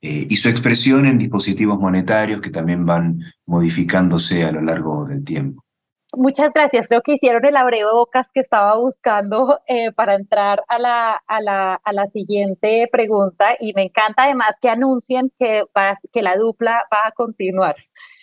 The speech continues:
Speaker 2: Para los oyentes, yo recibí el libro de las manos de Martín en el Museo de Bellas Artes de Buenos Aires, y la primera curiosidad que tuve al ver el índice fue acerca de esa división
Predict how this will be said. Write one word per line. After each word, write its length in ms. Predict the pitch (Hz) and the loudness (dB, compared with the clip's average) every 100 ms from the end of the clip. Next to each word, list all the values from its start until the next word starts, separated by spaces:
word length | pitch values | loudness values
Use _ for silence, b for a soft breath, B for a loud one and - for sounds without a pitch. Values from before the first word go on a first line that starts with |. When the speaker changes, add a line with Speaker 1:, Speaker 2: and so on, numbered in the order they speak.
| B _ _ | B _ _
Speaker 2:
Para 200 | - 254 | 2 4
los 180 | 254 262 | 4 2
oyentes, 460 | 262 277 277 349 320 | 4 4 4 0 2
yo 120 | 320 | 2
recibí 380 | 320 359 370 311 | 2 2 2 2
el 160 | 247 254 | 2 0
libro 380 | 302 285 294 339 - | 0 2 2 0 -4
de 220 | 220 277 | -2 0
las 200 | 233 196 | 0 -4
manos 400 | 226 254 262 285 | -2 -2 -2 -2
de 120 | 262 285 | -2 0
Martín 560 | 226 - 240 226 226 - | -2 -4 -6 -6 -6 -6
en 140 | 262 240 | -2 0
el 100 | 233 | 0
Museo 340 | 233 226 208 | 0 2 4
de 140 | 247 | 4
Bellas 280 | 240 226 208 | 2 2 2
Artes 360 | 214 190 220 226 | 2 0 0 0
de 100 | 262 | 2
Buenos 340 | 233 208 190 190 | 0 0 0 0
Aires, 440 | 190 180 185 - _ | 0 0 -4 -6 _
y 120 | 277 | -2
la 180 | 254 254 | 0 0
primera 540 | - 254 247 247 302 330 | -2 -4 -2 2 4 4
curiosidad 640 | 339 339 330 - 247 220 | 2 2 2 2 0 2
que 120 | 247 240 | -2 -2
tuve 280 | 262 254 254 | -2 0 0
al 160 | 247 | 0
ver 180 | 220 254 | 0 0
el 180 | 254 247 | 0 -2
índice 560 | 254 233 226 247 269 247 | -4 -6 -6 -2 -2 0
fue 160 | 226 190 | 0 2
acerca 540 | 196 - 233 226 247 | 2 -2 -4 -2 0
de 180 | 247 202 | 0 0
esa 200 | 185 208 | 0 -2
división 880 | 233 233 220 190 - 226 220 220 | -2 -4 -6 -6 0 2 2 0